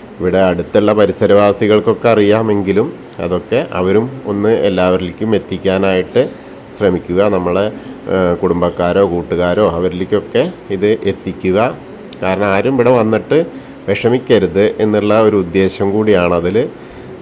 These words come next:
തിരക്കിലേക്ക് വരണ്ട, തിരക്ക് ഒഴിഞ്ഞിട്ടുള്ള സമയങ്ങളിൽ വന്ന്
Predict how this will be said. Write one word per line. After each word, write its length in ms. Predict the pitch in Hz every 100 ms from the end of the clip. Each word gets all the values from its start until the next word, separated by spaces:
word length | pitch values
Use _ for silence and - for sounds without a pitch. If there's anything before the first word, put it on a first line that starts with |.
| 196
തിരക്കിലേക്ക് 840 | 92 90 - - 120 131 135 160
വരണ്ട, 440 | 139 107 98 92
തിരക്ക് 800 | 110 131 - 98 98 - - 170 -
ഒഴിഞ്ഞിട്ടുള്ള 760 | 107 98 104 117 131 127 123
സമയങ്ങളിൽ 680 | 120 107 90 87 87 90 92
വന്ന് 400 | 107 92 85 123